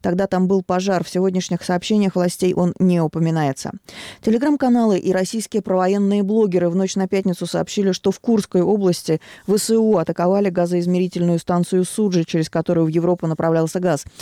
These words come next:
Также об ударе по этой станции сообщают украинские Telegram-каналы. Но Генеральный штаб Украины заявил, что Россия сама обстреляла станцию Суджи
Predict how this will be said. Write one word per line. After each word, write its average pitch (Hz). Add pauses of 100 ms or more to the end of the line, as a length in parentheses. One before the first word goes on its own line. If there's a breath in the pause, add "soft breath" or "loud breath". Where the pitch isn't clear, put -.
(400 loud breath)
Также 220
об 202
ударе 202
по 185
этой 175
станции 208
сообщают 180
украинские 175
Telegram-каналы. 143
Но 220
Генеральный 202
штаб 170
Украины 185
заявил, 196
что -
Россия 175
сама 208
обстреляла 147
станцию 156
Суджи 254